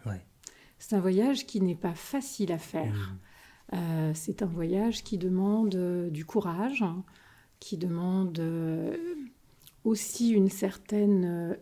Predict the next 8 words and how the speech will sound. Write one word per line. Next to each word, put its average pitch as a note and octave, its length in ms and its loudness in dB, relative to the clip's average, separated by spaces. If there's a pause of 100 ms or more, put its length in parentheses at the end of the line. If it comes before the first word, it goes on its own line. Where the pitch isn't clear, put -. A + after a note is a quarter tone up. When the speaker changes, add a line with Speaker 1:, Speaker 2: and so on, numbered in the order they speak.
Speaker 2:
humilité, G#3+ 600 6 (1000)
euh, E3 460 -2
de F#3 120 0
la F3+ 120 0
patience, - 800 -4 (1120)
de F3+ 160 2
la E3+ 140 2
persévérance, F3+ 960 0